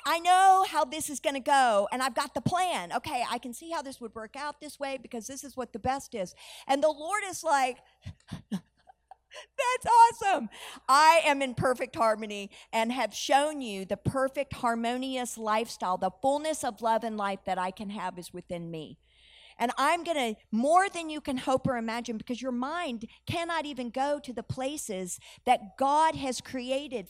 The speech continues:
for you. It's beyond comprehension how much God has planned for your life and how he loves to <laughs> surprise us with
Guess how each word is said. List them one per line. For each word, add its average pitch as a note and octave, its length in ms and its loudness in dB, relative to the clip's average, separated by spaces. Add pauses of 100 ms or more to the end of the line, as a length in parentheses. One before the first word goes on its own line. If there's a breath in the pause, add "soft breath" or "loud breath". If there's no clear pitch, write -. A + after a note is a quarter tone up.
(140)
for D4 260 -2
you. F3 360 -14 (500 soft breath)
It's E4+ 200 -6
beyond D#4 800 -2
comprehension D4+ 1120 -4
how B3+ 300 -8
much B3+ 320 -10
God A#3 300 -4 (180 loud breath)
has A#3+ 240 -2
planned A3+ 380 -12
for A#3 140 -12
your G#3 160 -10
life F#3 440 -8 (360 loud breath)
and C#4 140 -2
how C#4+ 220 0
he D4+ 240 -10
loves C4+ 880 -2
to B3 120 -12
<laughs> - 120 -4
surprise F#4 640 2
us G#3 500 0 (800 soft breath)
with F4 280 2